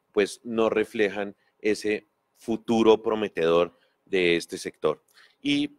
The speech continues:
pues, podemos, eh, hablar de otros sectores que igual están, em, digamos, en unos niveles de precio de las acciones abajo,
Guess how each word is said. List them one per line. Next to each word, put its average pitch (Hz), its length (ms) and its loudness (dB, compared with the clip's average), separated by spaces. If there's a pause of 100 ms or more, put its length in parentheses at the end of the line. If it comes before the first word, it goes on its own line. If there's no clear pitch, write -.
(120)
pues, 107 160 -6
podemos, 117 580 -4 (220)
eh, 104 240 -8
hablar 95 360 -2
de 123 100 2
otros 123 340 2
sectores 92 360 -8
que - 140 -18
igual 85 340 -4
están, 101 400 -6 (340)
em, 101 640 -2 (720)
digamos, 92 340 -6
en 110 100 -10
unos 98 320 -8
niveles 101 600 -2
de 110 120 0
precio 104 460 -2
de 104 80 -4
las 104 140 -6
acciones 85 480 -12 (460)
abajo, 90 640 2